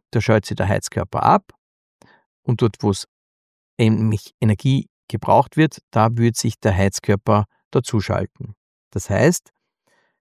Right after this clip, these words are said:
in einem Altbau mit Heizkörpern und Fremdwärme, sprich jetzt Kamin oder einströmende große Fensterscheiben, ist die Außentemperaturregelung mit Thermostatventilen an den Heizkörpern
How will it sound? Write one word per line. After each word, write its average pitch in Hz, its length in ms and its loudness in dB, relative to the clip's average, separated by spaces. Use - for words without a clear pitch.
in 135 180 0
einem 107 260 0
Altbau 160 520 2
mit 131 180 0
Heizkörpern 160 880 2
und 110 280 0
Fremdwärme, 123 760 2
sprich - 400 -2
jetzt - 300 -8
Kamin 135 520 0
oder 107 460 0
einströmende 104 760 -2
große 110 440 0
Fensterscheiben, 123 840 0
ist 165 320 0
die 139 100 -2
Außentemperaturregelung 117 1700 0
mit 101 200 -4
Thermostatventilen 107 1120 0
an 107 200 -2
den 113 180 0
Heizkörpern 98 680 0